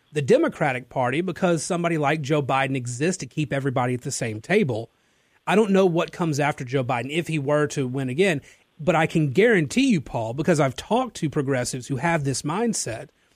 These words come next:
if Joe Biden runs again and loses in twenty twenty-four, they're all going to say the same thing.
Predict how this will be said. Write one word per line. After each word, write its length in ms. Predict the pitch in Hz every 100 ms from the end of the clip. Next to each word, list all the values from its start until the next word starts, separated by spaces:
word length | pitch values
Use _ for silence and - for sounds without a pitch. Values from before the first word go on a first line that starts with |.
| _ _ _ -
if 180 | 160 113
Joe 280 | 160 196
Biden 580 | 202 185 165 151 139 135 127
runs 320 | 156 196 160
again 260 | 147 143
and 160 | 131 117
loses 440 | 151 277 214 151
in 140 | 139 131
twenty 280 | - 160 139
twenty-four, 640 | 156 131 - 240 143 139 - _ -
they're 200 | 165 220
all 220 | 180 180
going 220 | 160 165
to 60 | 151
say 200 | - 160
the 100 | 139
same 280 | - 151 139
thing. 260 | 190 131